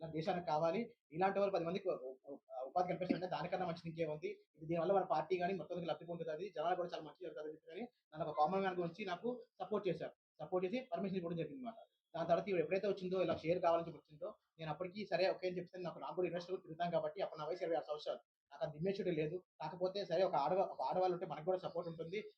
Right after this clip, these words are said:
అందులో టీడీపీ పార్టీ అంటే మనకి మా, మా చిన్నప్పటి నుంచి కూడా మా తాతగారి దగ్గర నుంచి, మా నాన్నగారి దగ్గర నుంచి, మా జనరేషన్ మొత్తం కూడా ఏంటంటే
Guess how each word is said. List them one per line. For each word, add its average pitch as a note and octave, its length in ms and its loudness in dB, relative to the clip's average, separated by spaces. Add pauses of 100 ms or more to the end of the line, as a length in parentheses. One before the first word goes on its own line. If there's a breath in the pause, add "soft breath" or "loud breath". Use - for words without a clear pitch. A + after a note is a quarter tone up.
(100)
అందులో F3+ 180 0
టీడీపీ F#3 300 0
పార్టీ F3 260 0
అంటే F3 160 -2
మనకి D#3+ 300 -4
మా, C#3+ 180 -6 (140)
మా D3 160 -4 (120)
చిన్నప్పటి F#3 300 0
నుంచి G3 140 -4
కూడా F3 140 2
మా D3 100 -2
తాతగారి E3 420 -2
దగ్గర E3+ 160 -4
నుంచి, F#3 180 -4
మా D#3+ 80 -4
నాన్నగారి D#3+ 320 -4
దగ్గర D#3 180 -6
నుంచి, F3+ 280 -8 (220)
మా C#3 160 -8
జనరేషన్ F#3 320 0
మొత్తం G#3 280 0
కూడా G3 140 6
ఏంటంటే F3+ 520 0